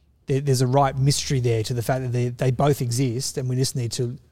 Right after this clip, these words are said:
understand from the scriptures how they explain both those things to us and understand them in right ways.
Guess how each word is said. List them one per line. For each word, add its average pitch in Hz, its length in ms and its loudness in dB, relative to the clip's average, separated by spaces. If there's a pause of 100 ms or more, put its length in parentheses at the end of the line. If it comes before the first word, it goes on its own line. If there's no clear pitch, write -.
(100)
understand 123 480 -2
from 117 140 -6
the 113 60 -4
scriptures 120 500 -4
how 131 120 -4
they 117 160 -2
explain 123 480 -4
both 113 220 -4
those 117 300 -4
things 117 340 -6 (380)
to 139 180 2
us 117 300 -2
and 131 180 0 (420)
understand 139 460 2
them 123 60 2
in 120 100 2
right 127 240 2
ways. 113 480 -6